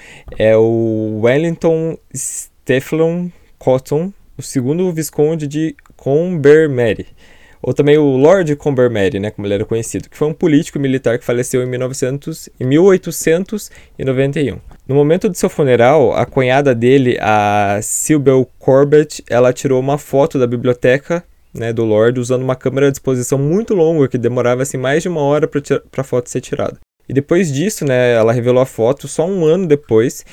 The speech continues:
e foi aí que ela percebeu que apareceu, né, um homem sentado na cadeira.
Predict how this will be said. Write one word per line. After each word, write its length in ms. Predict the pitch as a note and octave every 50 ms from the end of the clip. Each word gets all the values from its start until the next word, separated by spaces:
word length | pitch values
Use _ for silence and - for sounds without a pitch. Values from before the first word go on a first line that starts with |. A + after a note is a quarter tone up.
| - - - _
e 80 | - C#3+
foi 140 | - - E3+
aí 60 | F3
que 80 | - G#3+
ela 100 | G3+ F#3+
percebeu 440 | - G#3 G3+ - F#3+ D3+ E3 F3 F3+
que 280 | - - E3 E3 F#3+ - -
apareceu, 560 | - D#3 D#3+ - E3+ E3+ - - E3+ E3+ E3+
né, 100 | D#3+ D#3+
um 200 | E3+ F#3+ F#3+ D#3+
homem 240 | D3+ D#3+ D#3+ C#3+ B2+
sentado 420 | - C#3 B2 A#2+ B2 A#2 A#2 A#2+
na 100 | B2 B2
cadeira. 440 | - - D#3 D3+ B2+ G#2+ G2+ G#2